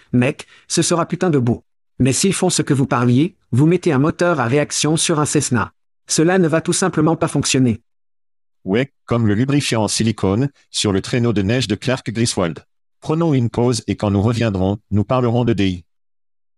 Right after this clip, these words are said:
Speaker 2: Très bien, Chad, parlons un peu de D I, que certaines personnes prévoient deviendront mourir. Je suppose que le temps nous dira. Mais Elon Musk et Mark Cuban renforcent la diversité, l'équité et l'inclusion.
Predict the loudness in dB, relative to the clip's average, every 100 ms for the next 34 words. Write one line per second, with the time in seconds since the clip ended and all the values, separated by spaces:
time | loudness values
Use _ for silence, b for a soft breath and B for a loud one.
0 | _ -6 -4 0 0 -2 _ -8 -2 0
1 | 0 -2 _ -6 -2 0 2 0 0 0
2 | 0 0 0 -2 _ -6 -2 -2 -2 -2
3 | -2 -2 -2 -2 -2 -2 0 0 0 0
4 | 2 2 0 -2 -4 -10 _ _ _ -4
5 | -2 -2 0 0 0 -2 -2 0 0 0
6 | 0 -2 -6 _ _ _ -4 0 0 0
7 | 0 0 0 -4 -4 -2 -2 -2 -6 -4
8 | -2 0 0 -2 -2 -4 -2 -2 0 -2
9 | -2 -4 -2 -2 -4 b -4 -2 -2 -2
10 | 0 0 0 -2 0 -2 -2 -4